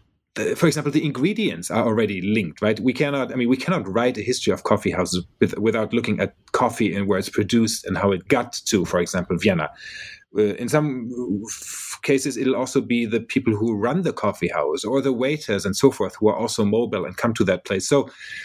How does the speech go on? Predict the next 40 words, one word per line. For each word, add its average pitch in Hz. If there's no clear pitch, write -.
so 156
it's -
not 180
just 156
a 135
comparative 131
history, 131
but 110
we 120
can 117
actually 107
look 117
at 107
the 113
links 117
and 107
the 98
connections, 110
the -
transfers, 104
and 101
the 104
various 101
ways 110
in 104
which 104
things 135
or 143
the 131
idea 120
of 120
a -
coffee 123
house 139
or 160
the 131
people 139
who 117
run 104
it 104